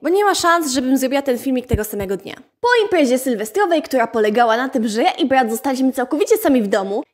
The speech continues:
graliśmy sobie w gry i oglądaliśmy telewizję, poszliśmy sobie spać około trzeciej.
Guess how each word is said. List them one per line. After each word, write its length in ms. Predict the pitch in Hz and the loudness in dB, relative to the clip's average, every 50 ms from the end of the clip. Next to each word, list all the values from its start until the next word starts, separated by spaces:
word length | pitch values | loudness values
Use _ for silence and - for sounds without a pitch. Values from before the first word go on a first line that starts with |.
| - 294 | -4 -2
graliśmy 460 | 262 277 359 339 311 302 302 294 262 | 0 4 4 4 4 2 0 -2 -2
sobie 200 | 277 254 240 226 | -2 -4 -4 -4
w 80 | 214 | -4
gry 280 | 214 247 262 277 285 294 | -4 -2 0 0 2 2
i 140 | 285 269 269 | 2 2 0
oglądaliśmy 480 | 254 233 254 262 254 262 254 - 254 | 0 -2 -2 -2 -4 -4 -4 -6 -6
telewizję, 560 | - 240 220 220 247 302 302 320 339 359 381 381 370 - - - _ _ | -2 -2 -2 0 0 0 0 2 0 0 0 -2 -4 -10 -20 -20 _ _
poszliśmy 440 | - 466 466 466 427 359 - 330 311 | 0 0 2 2 2 0 2 0 0
sobie 220 | - 285 233 269 262 | 0 0 -2 -2 -4
spać 380 | - - - 180 226 - - | -6 -10 -12 -12 -12 -10 -10
około 260 | 277 - 294 277 262 | -6 -2 -2 -2 -2
trzeciej. 520 | 262 - - 190 180 - 190 170 185 220 | -2 -6 -10 -12 -12 -10 -12 -12 -12 -14